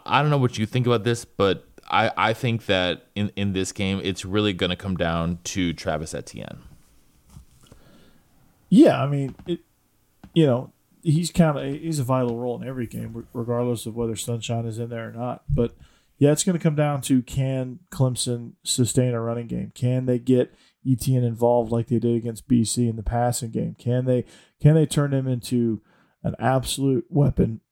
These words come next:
Speaker 2: <clears throat> of mass destruction and mass touchdowns? And I think they will. I think they can. I,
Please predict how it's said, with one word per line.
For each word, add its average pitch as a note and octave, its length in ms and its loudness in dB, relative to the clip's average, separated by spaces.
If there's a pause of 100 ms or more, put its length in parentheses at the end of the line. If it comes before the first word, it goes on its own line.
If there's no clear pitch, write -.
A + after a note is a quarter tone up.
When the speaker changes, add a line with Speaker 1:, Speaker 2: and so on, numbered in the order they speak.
(140)
Speaker 2:
<clears throat> D#3 600 2
of A#2+ 160 2
mass B2+ 240 0
destruction A2+ 600 -2
and A#2 160 -6
mass A#2 260 -2
touchdowns? A#2 640 0 (680)
And A#2+ 440 4
I B2 140 -4
think C#3 220 2
they C#3+ 120 6
will. C3 280 2
I A2+ 120 -4
think B2+ 200 -8
they C3 120 0
can. C#3 360 2
I, A#2 200 -6